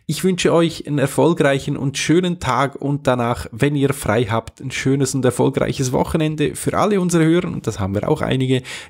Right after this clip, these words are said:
die am Wochenende arbeiten dürfen, müssen, können. Denen natürlich auch ein tolles Wochenende, arbeitet fleißig und freut euch auf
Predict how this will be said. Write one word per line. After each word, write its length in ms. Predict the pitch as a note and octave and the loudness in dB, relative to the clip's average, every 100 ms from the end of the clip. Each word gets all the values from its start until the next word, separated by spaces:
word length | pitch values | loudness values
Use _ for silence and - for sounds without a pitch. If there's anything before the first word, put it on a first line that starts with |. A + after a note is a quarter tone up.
| - | -2
die 100 | D3 | 0
am 80 | C#3 | 2
Wochenende 520 | D#3 E3+ D#3 D3+ - | 0 0 0 0 0
arbeiten 640 | C#3+ E3 C#3+ C#3 C#3+ B2+ | 0 2 0 0 -6 -2
dürfen, 460 | G3 C4 - G3 F3 | 0 0 0 -2 0
müssen, 460 | E3 E3+ D#3+ D3+ | 0 0 -4 -4
können. 400 | D3+ D#3+ E3 E3+ E3+ - - - _ _ C3 | -2 0 0 -4 -6 -14 -16 -18 _ _ 0
Denen 320 | C3 C3 - | 0 -2 -6
natürlich 420 | G2 - G#2+ F#2 - | -8 -4 -4 -4 -2
auch 220 | B2+ D#3 | -2 0
ein 120 | C#3 | -2
tolles 340 | - B2 A2+ - | 2 2 2 0
Wochenende, 640 | A2 - A2 G#2 G#2 - | -2 0 -4 -2 -2 -2
arbeitet 520 | A2 A2 G#2 G2+ G2+ | -2 0 0 -2 -6
fleißig 520 | - G#2 G2 - G#2 | -2 0 0 -2 -4
und 160 | - A#2 | -4 -4
freut 360 | - G2+ G#2 A2+ | -2 0 0 0
euch 280 | G#2+ - | 0 0
auf 220 | A#2 - | -4 -4